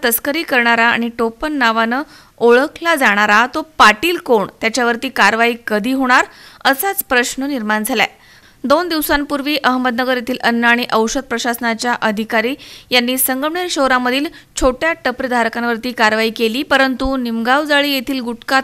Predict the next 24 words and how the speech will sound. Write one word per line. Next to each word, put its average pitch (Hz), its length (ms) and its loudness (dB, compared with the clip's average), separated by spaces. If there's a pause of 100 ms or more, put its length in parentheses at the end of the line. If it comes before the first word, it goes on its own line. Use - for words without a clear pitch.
तस्कर 254 400 -2
तसेच 262 280 -4
संगमनेर 285 440 -4
येथील 285 300 -4 (380)
तो 269 80 2
गुटखा 269 440 0
किंग 294 340 -2
अद्याप 247 380 2
देखील 254 480 -2
छुप्या 254 340 -2
पद्धतीनं 240 760 -2
गुटखा 220 300 -4
विक्री 226 320 -4
करतोय. 226 360 -2
त्यामुळे 254 380 4 (500)
त्याच्यावरती 359 460 0
कारवाई 285 480 2
कधी 254 220 0
होणार, 240 460 4
हाच 214 460 2
मोठा 220 400 -4
प्रश्न 240 400 -6
निर्माण 208 420 -4
झालाय. 214 220 -2